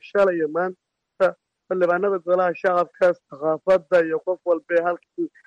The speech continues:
liiskiisa u yaalla maanta wuxuu soo gaarayaa xaruntan, eh, iyadoo meelaha qaar ay ka soo qaadeen gaadiidka loogu talagalay iyo basas. Eh, dadka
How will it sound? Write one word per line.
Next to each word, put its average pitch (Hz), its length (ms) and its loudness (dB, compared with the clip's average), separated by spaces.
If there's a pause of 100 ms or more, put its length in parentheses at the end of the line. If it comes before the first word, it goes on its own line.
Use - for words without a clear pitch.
(220)
liiskiisa 196 580 -6
u 165 60 4
yaalla 160 240 4
maanta 175 340 0
wuxuu 156 260 -2
soo 175 180 0
gaarayaa 160 420 2
xaruntan, 175 500 0 (460)
eh, 185 180 4
iyadoo 180 400 0
meelaha 175 320 -2
qaar 170 220 0
ay 160 80 -4
ka 180 100 -8
soo 175 180 -2
qaadeen 165 440 -2
gaadiidka 160 440 -6
loogu 160 280 -4
talagalay 175 560 0
iyo 151 160 -8
basas. 170 380 -6 (500)
Eh, 185 240 6
dadka 190 300 -4